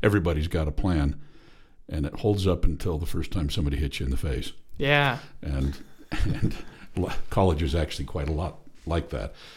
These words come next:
Speaker 1: You may have plans on day one, and then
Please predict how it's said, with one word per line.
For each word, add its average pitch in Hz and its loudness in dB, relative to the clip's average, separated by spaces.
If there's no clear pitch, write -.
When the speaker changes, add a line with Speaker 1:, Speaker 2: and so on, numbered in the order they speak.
Speaker 1:
You 95 2
may 92 6
have 101 2
plans 67 0
on 65 0
day 64 -2
one, 58 -2
and 65 -2
then 85 2